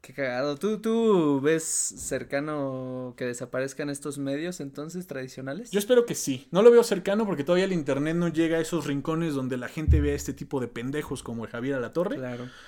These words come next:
Speaker 2: Pero una vez que el pinche internet abarque esos medios y que sea más fácil conectarse y tener un aparato donde puedas ver, esto es YouTube, estas son noticias, eh, que tengas la libertad de ver otras cosas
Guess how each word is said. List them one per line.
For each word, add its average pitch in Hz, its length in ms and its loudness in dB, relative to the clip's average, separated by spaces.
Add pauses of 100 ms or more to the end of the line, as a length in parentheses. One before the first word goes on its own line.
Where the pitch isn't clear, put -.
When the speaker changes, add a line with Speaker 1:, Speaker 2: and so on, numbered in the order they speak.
(180)
Speaker 2:
Pero 165 220 6
una 330 220 8
vez 294 220 6
que - 80 2
el 208 140 0
pinche 320 320 4
internet 139 520 2 (720)
abarque 208 760 8
esos 190 260 2
medios 175 420 4
y 143 60 0
que 156 120 -4
sea 220 160 -2
más 226 260 0
fácil 185 320 -6
conectarse 131 800 -4 (180)
y 135 100 -2
tener 170 240 0
un 208 120 0
aparato 156 480 -2
donde 127 200 -2
puedas 175 300 2
ver, 165 380 0
esto 185 260 -4
es 175 100 0
YouTube, 151 360 -2 (180)
estas 185 300 -2
son 185 140 0
noticias, 156 520 -4 (160)
eh, 175 280 -2
que 151 80 -6
tengas 208 280 0
la 196 100 4
libertad 156 540 2
de 151 160 4
ver 151 160 4
otras 156 300 -2
cosas - 500 -2